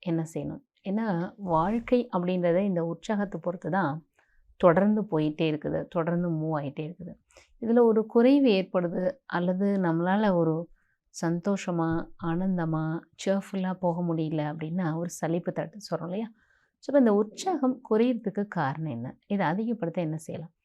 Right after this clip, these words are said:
உற்சாகம் பெரும்பாலும் குறையறதுக்கு ஒரு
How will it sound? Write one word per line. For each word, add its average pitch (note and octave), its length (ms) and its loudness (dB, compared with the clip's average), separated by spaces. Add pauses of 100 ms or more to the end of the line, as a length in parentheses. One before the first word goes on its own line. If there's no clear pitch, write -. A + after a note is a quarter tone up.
(500)
உற்சாகம் D#4+ 540 0
பெரும்பாலும் G3+ 600 2
குறையறதுக்கு F3 560 0 (680)
ஒரு F#3+ 200 0